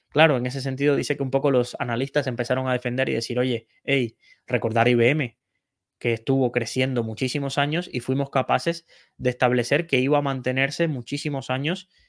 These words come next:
creciendo". Y es verdad, es decir, en los años setenta muchísimos analistas, cuando se popularizaron las Nifty fifty,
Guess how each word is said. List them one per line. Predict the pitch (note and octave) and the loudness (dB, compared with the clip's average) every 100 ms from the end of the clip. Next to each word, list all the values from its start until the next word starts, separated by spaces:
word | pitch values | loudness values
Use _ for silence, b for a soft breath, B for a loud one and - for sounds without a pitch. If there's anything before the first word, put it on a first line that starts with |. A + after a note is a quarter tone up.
| _ _ _ | _ _ _
creciendo". | - A#2 E3 F#3+ B2 - - | -6 0 2 2 -2 -8 -4
Y | A#2 | -2
es | A#2+ | 0
verdad, | D#3+ G3+ B3+ _ - | 2 0 -2 _ -12
es | A#2+ | -8
decir, | A#2+ A#2+ | -4 -4
en | A2+ A2 | -4 -4
los | A2 | -4
años | D#3 E3+ | -4 -2
setenta | E3 F3+ E3+ | 0 0 0
muchísimos | C#3 A#2 C3+ D#3 D3 | -2 -4 -4 -4 -2
analistas, | C#3+ C#3+ E3 D#3 - | 0 0 0 -4 -4
cuando | A2+ G#2+ | -8 -8
se | A2+ | -8
popularizaron | A2 A2+ A2+ A2 C#3 D3+ | -8 -6 -4 -2 0 0
las | B2+ - | -2 -4
Nifty | D3 - D#3 | -6 -6 -6
fifty, | E3 - D#3 | -6 -4 -6